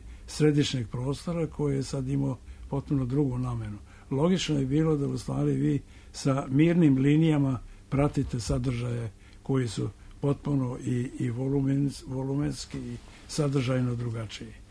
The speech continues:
Tako da kad gledate sa strane, ne znate u stvari o čemu se ra-, radi, u stvari u-,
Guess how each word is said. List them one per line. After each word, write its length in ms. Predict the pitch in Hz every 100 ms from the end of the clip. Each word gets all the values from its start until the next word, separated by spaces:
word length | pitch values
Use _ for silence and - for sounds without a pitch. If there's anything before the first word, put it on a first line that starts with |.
| - - - - - - - - - - - - - - - - - - -
Tako 300 | 160 160 190
da 120 | 170
kad 200 | 165 151
gledate 440 | 147 180 170 156 127
sa 180 | 143
strane, 420 | 123 151 170 185 165
ne 160 | 160
znate 320 | 151 135 -
u 140 | 120 120
stvari 380 | - 131 127 123
o 180 | 127
čemu 300 | 117 143 135
se 120 | 113 127
ra-, 380 | 120 143 127 127
radi, 340 | 143 147 147
u 100 | 135
stvari 360 | - 135 139 135
u-, 200 | 131